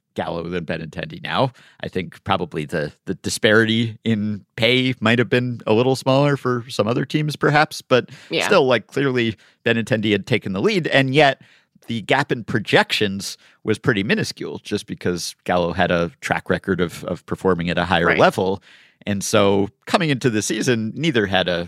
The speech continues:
Speaker 1: really robust projection, but according to the Fangraphs depth charts, I think Benintendi was at two point seven and Gallo was at two point two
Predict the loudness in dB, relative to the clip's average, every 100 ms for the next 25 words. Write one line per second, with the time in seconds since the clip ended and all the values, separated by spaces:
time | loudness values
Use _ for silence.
0 | -6 -4 -4 -2 -6 0 2 2 0 -8
1 | -8 -8 -10 -6 -6 0 -2 0 -2 -2
2 | -2 -6 -4 -2 -2 -4 0 -2 2 0
3 | 0 -2 -4 0 0 2 0 0 0 -2
4 | -2 -4 2 2 2 -2 2 2 2 0
5 | -6 -12 -20 _ _ 0 2 2 2 0
6 | -4 -4 2 4 4 2 0 0 -2 -4
7 | -8 -4 -2 -2 -4 -4 -4 -6